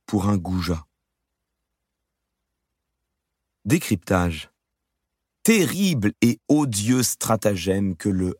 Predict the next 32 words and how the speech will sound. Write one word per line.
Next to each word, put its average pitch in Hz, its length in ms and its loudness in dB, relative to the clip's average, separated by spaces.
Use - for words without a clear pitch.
hareng 98 360 0
rouge. 85 600 -4
Lorsqu'il 113 520 0
est 110 120 0
couronné 120 440 0
de 104 100 -2
succès, 135 560 0
il 151 280 2
nous 120 120 2
permettra 107 600 0
de 104 120 0
voler 135 600 2
une 101 200 2
victoire 107 680 0
qui - 160 -2
était 107 380 2
acquise 120 560 -2
à 92 140 0
notre 95 300 -2
adversaire. 92 840 -2
Prenons 170 300 2
garde 107 340 2
cependant. 95 600 -2
Comme 123 200 2
nous 127 120 0
venons 131 220 -2
de 117 120 0
le 107 80 2
voir, 123 340 2
il 139 240 0
peut 120 180 -2
être 123 260 0